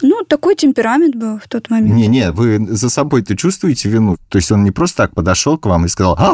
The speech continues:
Speaker 1: Видите ли,
Speaker 2: Или ни в коем случае на вас нельзя повышать голос, даже если вы вот прям отвратительный работник?
Speaker 1: Здесь я вот разграничиваю. То, что я плохо выполнила обязанности, не делает меня плохим человеком,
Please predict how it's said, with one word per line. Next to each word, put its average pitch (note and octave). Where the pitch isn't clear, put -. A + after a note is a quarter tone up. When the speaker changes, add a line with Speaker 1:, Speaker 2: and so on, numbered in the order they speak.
Speaker 1:
Видите C#4+
ли, B3
Speaker 2:
Или D3
ни D3+
в -
коем E3+
случае C#3+
на G2+
вас G2
нельзя G2
повышать F2+
голос, F2
даже G#2
если F#2+
вы F#2
вот F2
прям E2+
отвратительный F#2
работник? F2
Speaker 1:
Здесь C4+
я B3+
вот B3+
разграничиваю. A#3
То, B3
что -
я A#3
плохо A#3
выполнила G#3+
обязанности, A3+
не A3+
делает B3
меня A3
плохим A3+
человеком, A3+